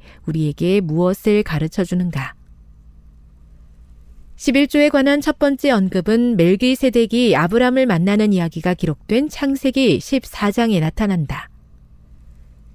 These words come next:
십일 조에 관한 마지막 언급에서도 같은 이야기를 다루는데 십 분의 일이라는 표현과 십일 조가 같은 의미로 사용되고 있다.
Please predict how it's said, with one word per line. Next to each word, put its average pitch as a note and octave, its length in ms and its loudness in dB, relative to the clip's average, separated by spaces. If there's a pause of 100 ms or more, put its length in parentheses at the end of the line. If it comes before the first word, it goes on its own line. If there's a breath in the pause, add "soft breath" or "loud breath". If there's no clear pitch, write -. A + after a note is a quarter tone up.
십일 C4 320 0
조에 C#4 220 2
관한 C4 280 2
마지막 A3+ 440 2
언급에서도 A#3 760 2
같은 C#4+ 440 0
이야기를 G#3 400 2
다루는데 D#3 720 -2 (340 soft breath)
십 - 280 -4
분의 B3 340 2
일이라는 F#3+ 600 2
표현과 F3+ 720 -2
십일 - 420 -2
조가 G#3+ 580 0
같은 B3+ 460 0
의미로 F3+ 360 0
사용되고 A#3 500 -2
있다. - 340 -10